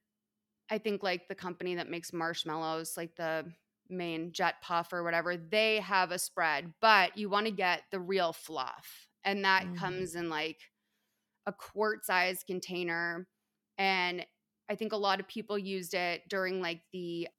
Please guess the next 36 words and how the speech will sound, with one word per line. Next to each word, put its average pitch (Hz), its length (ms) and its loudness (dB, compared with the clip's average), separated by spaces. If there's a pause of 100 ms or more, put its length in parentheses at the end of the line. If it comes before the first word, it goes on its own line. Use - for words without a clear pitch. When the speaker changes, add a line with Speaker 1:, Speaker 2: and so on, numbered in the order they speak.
(400)
Speaker 1:
sort 214 240 -4
of, 196 120 -6
like, 175 320 -4
Jell-O 185 880 0
salad 196 880 0
era. 269 580 4
Fluff 240 400 0
probably 254 380 4
really 220 300 2
fluff, 262 420 0
Speaker 2:
<laughs> - 60 -20
Speaker 1:
like, 247 240 0 (340)
popped 269 300 -4
off, 302 340 4
you 320 100 2
know? 339 320 4
But 220 300 6 (480)
a 240 80 2
fluffernutter 226 960 4
is 202 140 0
on 202 220 2
white 214 280 0
bread. 175 440 2
You 190 80 -8
gotta 196 240 0
do 185 480 -2 (260)
a 196 60 0
layer 196 400 2
of 190 280 2 (540)
that. 160 420 4
And 196 80 -2
then 185 260 0 (320)
ideally, 202 500 2
if 175 120 -6
you're 175 120 -2
me, 180 440 -2